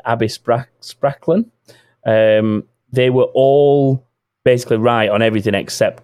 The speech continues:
Niki-, saying Nikita Mazepin would be the first D N F. Um, a couple of other fours were Jacob Broman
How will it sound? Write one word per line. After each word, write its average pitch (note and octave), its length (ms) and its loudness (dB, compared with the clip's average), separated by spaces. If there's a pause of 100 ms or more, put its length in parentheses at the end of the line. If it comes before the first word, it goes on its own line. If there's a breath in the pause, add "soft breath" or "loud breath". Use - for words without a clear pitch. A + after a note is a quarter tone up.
(160)
Niki-, - 440 -14
saying G#2 240 -2
Nikita G2 320 -8
Mazepin G#2 380 -4
would G2 120 -6
be A#2 80 -6
the - 80 -12
first G2 300 -2
D F#2+ 100 -2
N F#2 80 -2
F. G#2 380 -8
Um, G2+ 280 -2
a A2 40 -12 (260 loud breath)
couple C3 200 0
of A#2+ 60 -2
other A#2 160 0
fours G#2 560 0
were G2 500 2
Jacob G#2+ 500 -6
Broman G2+ 560 0